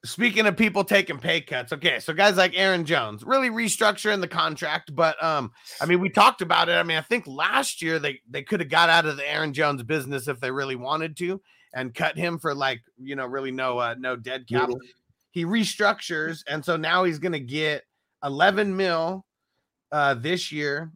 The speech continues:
Speaker 1: uh, twenty twenty-three, and, uh, eight of it's a signing bonus, so I'm not exactly sure how much it
Speaker 2: Yeah,
Speaker 1: is
Speaker 2: so he's
Speaker 1: against the
Speaker 2: three million
Speaker 1: cap,
Speaker 2: on the
Speaker 1: but
Speaker 2: cap.
Speaker 1: Yeah.
Speaker 2: There it is, and then it's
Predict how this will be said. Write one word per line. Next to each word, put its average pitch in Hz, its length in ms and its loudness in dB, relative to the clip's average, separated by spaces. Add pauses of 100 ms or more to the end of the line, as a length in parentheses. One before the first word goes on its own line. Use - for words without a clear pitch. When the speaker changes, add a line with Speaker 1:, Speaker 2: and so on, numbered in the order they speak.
Speaker 1:
uh, 135 140 2
twenty 180 280 2
twenty-three, 160 680 -2 (280)
and, 143 360 -2
uh, 131 220 4
eight 190 220 4
of 175 100 4
it's 170 220 -2
a 127 80 -10
signing 147 400 -2
bonus, 113 340 -2
so 131 80 -2
I'm 135 80 -2
not 151 140 4
exactly 143 400 -4
sure 135 240 -4
how 139 120 -2
much 143 360 -2 (220)
it 135 140 -8
Speaker 2:
Yeah, 151 100 -2
Speaker 1:
is 143 100 -2
Speaker 2:
so 196 80 4
he's 190 100 2
Speaker 1:
against 147 220 -2
the 226 60 2
Speaker 2:
three 220 120 6
million 220 260 6
Speaker 1:
cap, 214 100 0
Speaker 2:
on 214 60 0
the 214 60 0
Speaker 1:
but - 80 -4
Speaker 2:
cap. - 400 -4 (220)
Speaker 1:
Yeah. 123 220 -6 (1500)
Speaker 2:
There 139 260 -2
it 147 60 -2
is, 175 400 -6
and 117 120 -8
then 127 200 -4
it's 117 80 -2